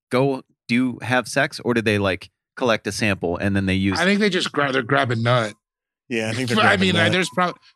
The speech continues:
Speaker 2: gotta be a better term, uh, than
Speaker 1: No,
Speaker 2: I
Speaker 1: grab a
Speaker 2: used.
Speaker 1: nut, I think.
Speaker 2: <laughs>
Speaker 3: Snagging nut?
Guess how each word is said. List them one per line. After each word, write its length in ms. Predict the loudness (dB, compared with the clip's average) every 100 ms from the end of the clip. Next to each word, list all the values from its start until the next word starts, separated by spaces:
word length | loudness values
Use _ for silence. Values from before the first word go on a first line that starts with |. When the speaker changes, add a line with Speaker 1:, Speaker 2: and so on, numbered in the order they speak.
| -2
Speaker 2:
gotta 160 | 0
be 100 | 2
a 60 | 0
better 240 | 0 -2
term, 480 | -2 0 0 0 -4 -12 _ _ 0
uh, 220 | 2 2
than 180 | 2 2
Speaker 1:
No, 60 |
Speaker 2:
I 100 | 4
Speaker 1:
grab 160 | 4 2
a 40 |
Speaker 2:
used. 80 | 2
Speaker 1:
nut, 260 | 2 0 -2
I 80 | -6
think. 300 | -6 -8 -14 _
Speaker 2:
<laughs> 140 | _ 0
Speaker 3:
Snagging 640 | 2 2 2 2 2 2
nut? 420 | 2 2 0 -4